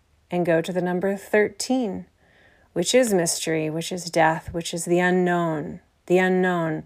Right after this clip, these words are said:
what's out there beyond this body of mine, this ego of mine. Like, I wanna feel into that, mm, floating in that water.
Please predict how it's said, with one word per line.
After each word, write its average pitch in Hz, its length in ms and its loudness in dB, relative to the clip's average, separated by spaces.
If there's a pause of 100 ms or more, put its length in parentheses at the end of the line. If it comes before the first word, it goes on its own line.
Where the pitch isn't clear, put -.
(380)
what's 190 380 4
out 185 300 4
there 170 180 2
beyond 165 580 0
this 151 240 -4
body 156 520 2
of 151 100 -6
mine, 139 480 -6 (720)
this - 220 -8
ego 160 440 0
of 143 120 -8
mine. 143 420 -6 (800)
Like, 160 180 -8
I 160 80 -2
wanna 160 280 -4
feel 170 520 -2
into 170 380 -6
that, 143 500 -8
mm, 170 1080 -6 (880)
floating 180 480 -6
in 160 260 -10
that - 240 -14
water. 160 560 -12